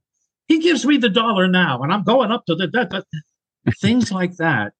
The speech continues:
I guess as a performer, it's called layers, you know? And this is where I think Lou has it over Stan Laurel.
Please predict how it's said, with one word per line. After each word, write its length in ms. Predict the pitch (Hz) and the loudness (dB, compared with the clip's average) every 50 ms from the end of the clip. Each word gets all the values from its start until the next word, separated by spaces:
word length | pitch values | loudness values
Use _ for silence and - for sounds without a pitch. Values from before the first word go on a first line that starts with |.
| _ - | _ -4
I 80 | 139 | -2
guess 300 | 143 147 202 262 285 - 277 | -2 0 0 0 0 0 0
as 120 | 233 190 | 0 2
a 80 | 175 139 | 0 0
performer, 640 | - 156 139 - - 180 220 214 160 110 92 - - _ _ _ _ _ _ _ _ _ | 0 -2 -2 -2 -2 -2 0 0 0 -2 -6 -10 -14 _ _ _ _ _ _ _ _ _
it's 160 | 151 147 - | -4 -4 -2
called 300 | - - 190 175 156 135 | -2 0 0 0 2 0
layers, 580 | 131 131 143 143 117 92 76 71 - - - - - - _ _ _ _ _ _ | 0 0 0 0 0 -2 -4 -8 -12 -14 -14 -14 -14 -18 _ _ _ _ _ _
you 100 | 113 117 | -2 -2
know? 320 | 113 113 117 135 165 - _ _ _ - - 151 - | 0 0 0 0 -2 -4 _ _ _ -14 -12 -6 -2
And 160 | - 135 147 | 0 2 2
this 120 | 175 185 190 | 2 2 0
is 140 | 202 165 | 0 0
where 180 | 160 170 156 147 | 0 0 0 0
I 100 | 135 135 | 0 0
think 200 | 139 151 139 127 | 0 -2 -4 -2
Lou 280 | - 123 131 131 127 127 | -2 0 0 2 2 2
has 240 | 127 120 120 107 123 | 0 0 0 -2 -2
it 80 | 110 | -2
over 200 | 110 110 104 101 | -2 -2 -2 -4
Stan 380 | 104 - - - 101 101 101 98 | -6 -6 -6 -6 -6 -4 -4 -6
Laurel. 320 | 101 101 95 82 - - | -6 -6 -6 -8 -12 -18